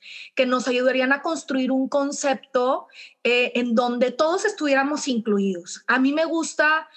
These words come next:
a mí me gusta eso, me gusta construir en el momento porque creo que es como algo que, que resulta ser más genuino. Hemos leído muchísimas cosas en el lib-, en los libros, eh, hemos aprendido muchísimo acerca de la autoestima.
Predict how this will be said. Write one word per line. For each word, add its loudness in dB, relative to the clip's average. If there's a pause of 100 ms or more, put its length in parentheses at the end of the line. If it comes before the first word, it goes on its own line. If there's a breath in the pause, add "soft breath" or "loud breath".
(200 loud breath)
a 2
mí 2
me 0
gusta 0
eso, -2
me 2
gusta -2
construir 0
en 0
el 0
momento 0
porque -4
creo 0
que 0
es -4
como 0 (240 loud breath)
algo 0
que, -2
que 0
resulta -2
ser 0
más 0
genuino. 0
Hemos 0
leído 0
muchísimas -4
cosas -2
en 0
el 2
lib-, 0
en 0
los 0
libros, -2 (380 loud breath)
eh, 0
hemos 0
aprendido 0
muchísimo 0
acerca -2
de 0
la 2
autoestima. -2